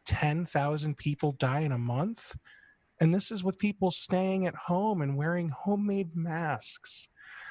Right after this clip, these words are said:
Like, you are a fool if you don't think that, um,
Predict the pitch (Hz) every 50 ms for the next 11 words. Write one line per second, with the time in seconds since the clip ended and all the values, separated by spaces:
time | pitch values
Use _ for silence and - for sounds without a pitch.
0 | - - _ _ 165 160 160 160 151 - - 165 156 175 202 208 196 185 175 165
1 | 151 139 - - - - - 196 208 240 226 165 135 120 113 - - 139 131 -
2 | - 156 180 180 180 175 170 165 - - - - - 196 196 143 123 135 - -
3 | 196 - - - - - - - - - _ 143 127 151 147 143 139 139 - -
4 | - 143 139 135 135 131 131 127 127 120 110